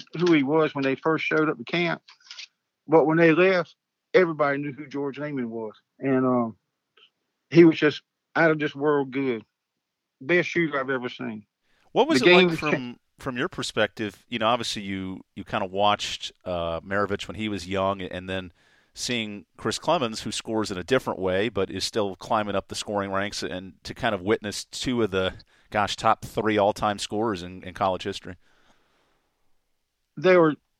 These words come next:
Speaker 1: definitely different players. Similar <laughs> results, but different players. Um, Maravich was used to doing his, what he called his showboat routine, where he did all his skills and stuff.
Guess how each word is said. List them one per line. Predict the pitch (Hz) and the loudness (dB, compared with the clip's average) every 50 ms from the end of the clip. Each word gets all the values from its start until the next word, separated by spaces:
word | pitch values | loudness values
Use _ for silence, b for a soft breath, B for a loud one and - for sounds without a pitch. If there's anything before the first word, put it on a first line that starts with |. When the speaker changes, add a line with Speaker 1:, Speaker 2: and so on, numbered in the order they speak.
| _ _ _ - 156 147 | _ _ _ -14 -4 4
Speaker 1:
definitely | 127 190 226 233 - 208 185 180 165 | 6 6 6 6 6 2 2 2 2
different | 147 160 175 - - 143 - - | 2 0 0 0 -2 -8 -8 -4
players. | - 147 147 135 120 113 104 98 - - _ _ _ _ _ _ _ _ _ - | 0 0 0 0 0 -2 -6 -8 -12 -18 _ _ _ _ _ _ _ _ _ -20
Similar | - - - 196 214 214 196 185 175 165 | -8 0 4 6 6 6 6 2 2 0
<laughs> | |
results, | 160 165 160 - 165 175 180 165 143 131 - - | 0 -2 0 0 0 0 0 0 -2 -4 -6 -4
but | 143 139 | -4 -4
different | 139 165 170 - 156 131 95 | -2 -4 -6 -6 -8 -12 -8
players. | 147 165 170 175 180 170 170 - B B B B B B B B B B B - - | -6 -4 -4 -4 -6 -8 -12 -16 B B B B B B B B B B B -4 -2
Um, | 156 156 151 151 147 143 - _ - _ _ _ _ _ _ _ _ _ _ _ _ _ _ - | 0 2 2 0 -2 -4 -8 _ -20 _ _ _ _ _ _ _ _ _ _ _ _ _ _ -10
Maravich | 156 165 185 220 240 240 220 190 151 156 160 127 - - | -4 -2 -2 -2 -2 -2 -6 -6 -6 -8 -10 -10 -10 -8
was | 147 143 131 123 - - _ - 90 - _ _ _ _ _ _ _ - _ _ _ _ _ _ _ _ _ - | -6 -6 -6 -6 -8 -16 _ -20 -20 -20 _ _ _ _ _ _ _ -20 _ _ _ _ _ _ _ _ _ -4
used | 139 151 190 196 - - | 2 4 4 4 4 2
to | 160 | 2
doing | 147 170 165 156 151 | 4 4 4 4 2
his, | 160 147 127 | 0 0 0
what | 151 160 135 | 0 0 0
he | 156 156 | 0 0
called | - 165 151 147 139 135 | 2 2 2 2 2 0
his | 120 143 135 | -2 -4 -4
showboat | - - - 165 165 156 170 170 156 135 | -4 -2 -2 0 0 2 0 0 0 0
routine, | 160 165 160 - 180 175 175 165 160 | -2 -4 -2 -2 -2 -2 -2 -2 -4
where | 151 151 | -4 -4
he | 147 147 | -2 0
did | 160 160 | 0 2
all | 156 156 151 139 | 2 2 0 0
his | 135 - | -4 -8
skills | - - 175 180 175 175 170 - | -6 -4 -2 0 0 -2 -2 -4
and | 170 160 | -8 -10
stuff. | - - - 175 170 160 156 | -8 -6 -4 -2 -2 -2 -4